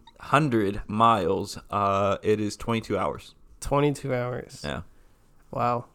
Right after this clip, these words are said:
Speaker 2: Me and Gabriel drove to Vegas once. It was, like, twenty hours.
Speaker 1: Yeah.
Speaker 2: Quite the adventure.
Speaker 1: It's pretty.
Speaker 2: It's far.
Speaker 1: Yeah. But you
Speaker 2: But
Speaker 1: had that. You have even a longer boring drive. You had that I ten West
Speaker 2: Oh,
Speaker 1: Texas.
Speaker 2: yeah, I ten in West
Speaker 1: Oof.
Speaker 2: Texas. It's so in the middle of nowhere. There's just, like, nothing out there.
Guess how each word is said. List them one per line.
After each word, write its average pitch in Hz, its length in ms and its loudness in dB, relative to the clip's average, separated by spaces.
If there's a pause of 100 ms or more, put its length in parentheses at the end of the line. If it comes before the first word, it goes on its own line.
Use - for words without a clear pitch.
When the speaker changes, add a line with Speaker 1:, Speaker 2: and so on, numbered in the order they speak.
(400)
Speaker 2:
Me 131 180 0
and 151 100 0
Gabriel 123 400 0 (160)
drove 120 300 -4
to 120 120 -6
Vegas 113 420 -6
once. 123 200 -6
It 131 40 -4
was, 127 100 -4
like, 120 180 -4
twenty 123 360 -6
hours. 131 460 -6 (340)
Speaker 1:
Yeah. 90 100 -4
Speaker 2:
Quite 156 200 0
the 147 100 -2
adventure. 120 580 -6 (460)
Speaker 1:
It's - 540 -4 (240)
pretty. 165 380 0
Speaker 2:
It's 175 180 6
far. 147 440 6 (120)
Speaker 1:
Yeah. 98 220 -4 (500)
But 120 100 4
you 139 100 8
Speaker 2:
But - 40 10
Speaker 1:
had 143 80 6
that. 110 260 2
You 123 100 0
have 180 120 2
even 101 160 -2
a 90 60 -4
longer 127 300 6
boring 101 300 2
drive. 92 280 -4
You 131 60 4
had 135 80 2
that - 160 2
I 104 140 6
ten 104 480 2 (120)
West 110 180 4
Speaker 2:
Oh, 160 120 8
Speaker 1:
Texas. 127 320 2
Speaker 2:
yeah, 131 260 4
I 127 120 4
ten 156 220 2
in 143 120 4
West 135 220 2
Speaker 1:
Oof. 135 80 4
Speaker 2:
Texas. 135 300 2
It's 127 180 -2
so 131 560 2 (200)
in 143 60 0
the 123 80 2
middle 135 200 4
of 117 100 -2
nowhere. 120 360 0
There's 143 180 0
just, 165 120 -4
like, 151 160 -2
nothing 120 380 -2
out 113 220 -8
there. 117 220 -4